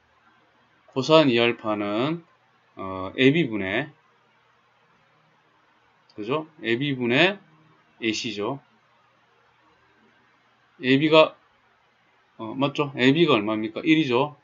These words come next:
일 분의 에이씨. 그러면 에이씨 답 일 번이네요. 자, 팔 번. 어, Y는 A 사인 이 엑스 플러스 이. 자, 이거 뭐 어떻게 된 거야? 딱 보자마자, 어, 사인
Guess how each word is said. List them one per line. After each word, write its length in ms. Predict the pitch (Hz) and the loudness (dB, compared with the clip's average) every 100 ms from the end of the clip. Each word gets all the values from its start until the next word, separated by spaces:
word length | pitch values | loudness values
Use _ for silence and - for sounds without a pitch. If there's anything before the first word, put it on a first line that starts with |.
| _ _ | _ _
일 160 | 135 135 | -6 -4
분의 440 | 139 143 170 302 _ _ _ _ | 0 2 2 0 _ _ _ _
에이씨. 1080 | 104 104 107 110 - _ _ - - - 92 _ _ _ _ _ _ _ _ _ _ _ _ _ _ - | -8 -4 -4 -6 -10 _ _ -18 -12 -10 -10 _ _ _ _ _ _ _ _ _ _ _ _ _ _ -4
그러면 360 | 160 147 104 - | 0 0 0 0
에이씨 380 | 131 131 104 - - | 0 0 -6 -8 -6
답 240 | 117 117 - | -4 -4 -8
일 120 | 120 | -8
번이네요. 480 | 123 101 90 98 135 _ _ _ _ _ _ _ _ _ _ _ _ _ - - - | -8 -8 -8 -10 -10 _ _ _ _ _ _ _ _ _ _ _ _ _ -20 -20 -20
자, 80 | 123 | -20
팔 260 | - 156 156 | -8 -4 0
번. 440 | 143 127 143 143 - - - | 2 2 0 -4 -14 -20 -12
어, 80 | 123 123 123 | -8 -4 2
Y는 840 | 156 175 170 160 143 139 127 120 139 | 6 8 6 4 4 2 2 0 0
A 260 | 151 131 | 2 2
사인 340 | 113 139 143 135 | 0 -2 0 0
이 100 | 123 | 0
엑스 220 | 127 - | -4 -8
플러스 440 | 123 120 - - | -6 -6 -6 -10
이. 720 | 110 113 107 101 95 90 90 90 _ | -4 -2 -2 -4 -8 -12 -14 -18 _
자, 160 | - 135 | -8 -2
이거 140 | 190 | 0
뭐 120 | 196 185 | 0 0
어떻게 160 | 175 | 2
된 140 | 180 175 | 2 0
거야? 120 | 135 | -2
딱 140 | - | -6
보자마자, 580 | 160 151 120 117 123 - _ _ _ _ _ _ | -4 -2 0 0 -2 -4 _ _ _ _ _ _
어, 300 | 131 104 95 92 | -16 -14 -14 -16
사인 640 | - 110 113 143 190 | -4 -2 0 0 -2